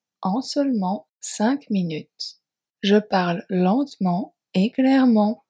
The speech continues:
pour que vous compreniez facilement. Pour chaque Chit Chat, vous pouvez télécharger le P D F gratuit en français et en anglais, ainsi que le cahier d'exercices sur Patreon.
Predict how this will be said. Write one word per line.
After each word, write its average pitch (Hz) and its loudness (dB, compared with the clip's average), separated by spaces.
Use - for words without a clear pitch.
pour 294 -2
que - -4
vous 240 0
compreniez 180 -4
facilement. 160 -4
Pour 196 0
chaque - 2
Chit 262 -2
Chat, 196 0
vous 208 0
pouvez 214 2
télécharger 214 0
le 190 -2
P 247 2
D 196 2
F - -20
gratuit 202 -2
en 214 2
français - -6
et 185 2
en 196 0
anglais, 226 0
ainsi 247 0
que 202 -4
le 190 0
cahier 202 2
d'exercices 220 -4
sur - -8
Patreon. - -2